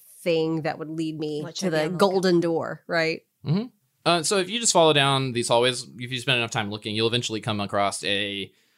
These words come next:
Speaker 3: looks like a small kind of control room.
Speaker 1: Yeah.
Speaker 3: Um, it just has, like, a couple of, it has, like, a little dashboard, basically,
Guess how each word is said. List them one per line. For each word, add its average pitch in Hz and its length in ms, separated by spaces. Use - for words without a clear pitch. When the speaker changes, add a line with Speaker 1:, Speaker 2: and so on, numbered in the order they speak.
Speaker 3:
looks 120 160
like 104 120
a 104 60
small 107 400
kind 107 180
of 90 80
control 98 320
room. 82 260
Speaker 1:
Yeah. 92 300
Speaker 3:
Um, 85 180
it 123 80
just 127 160
has, 123 140
like, 117 120
a 110 60
couple 120 280
of, 110 440
it - 20
has, 120 120
like, 104 120
a 101 40
little 104 200
dashboard, 127 800
basically, 131 580